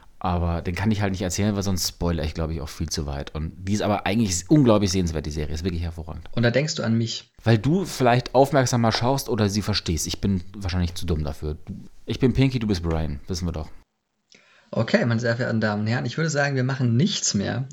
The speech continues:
Speaker 2: Es, da-, das sind die letzten Worte, die jemals im, äh, Redebedürftig, äh, Podcast gesprochen worden sind. Ähm, <laughs> besser wird's nicht. Also für mich.
Speaker 1: Ich, ich ärgere mich grad, aber ist auch, äh, ja.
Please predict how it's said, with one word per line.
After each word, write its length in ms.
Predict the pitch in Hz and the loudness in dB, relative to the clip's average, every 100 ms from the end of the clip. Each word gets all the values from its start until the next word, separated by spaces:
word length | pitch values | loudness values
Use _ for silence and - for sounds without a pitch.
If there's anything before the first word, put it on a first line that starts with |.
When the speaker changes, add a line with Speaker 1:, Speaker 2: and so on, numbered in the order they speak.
| - | -6
Speaker 2:
Es, 260 | - - 175 | -4 -2 0
da-, 120 | 131 | 0
das 180 | 170 180 | 0 2
sind 80 | 196 | 2
die 80 | |
letzten 320 | 170 175 - 131 | 2 0 0 0
Worte, 280 | 135 127 | 2 0
die 140 | 113 113 | 0 2
jemals 520 | 120 180 190 151 - | 2 2 2 0 0
im, 180 | 135 123 | 0 2
äh, 60 | |
Redebedürftig, 920 | 127 117 123 120 117 113 110 - 117 | 2 0 2 0 2 2 0 0 -2
äh, 240 | - 110 104 | 2 2 2
Podcast 460 | 107 101 101 101 | 0 0 0 0
gesprochen 400 | - - 101 104 | -2 -4 -6 -4
worden 200 | - 95 | -2 0
sind. 300 | 98 101 147 156 - - - - - - - | 4 4 4 0 -10 -8 -8 -8 -10 -12 0
Ähm, 260 | 117 117 120 120 - - - - - - - | 4 6 6 4 0 -4 -6 -10 -16 -20 -20
<laughs> 640 | - - - - - - | -14 -8 -8 -6 -8 0
besser 260 | - 190 190 | 2 4 2
wird's 200 | 262 - | 0 -2
nicht. 280 | 104 101 - _ _ | -2 -4 -12 _ _
Also 160 | - 110 | -2 2
für 120 | 123 | 4
mich. 220 | 139 113 | 4 2
Speaker 1:
Ich, 280 | 87 - - 185 - - - | -2 -10 -14 -14 -14 -14 -10
ich 200 | 85 113 | -6 -4
ärgere 300 | 87 85 82 | -4 -4 -4
mich 180 | 82 - | -6 -2
grad, 240 | 85 85 | -2 -2
aber 260 | - 82 80 - - - - - | -4 -2 0 -2 -4 -8 -8 -6
ist 160 | 87 | -4
auch, 160 | 85 73 - - | -4 -6 -12 -16
äh, 60 | |
ja. 220 | 80 82 | -14 -12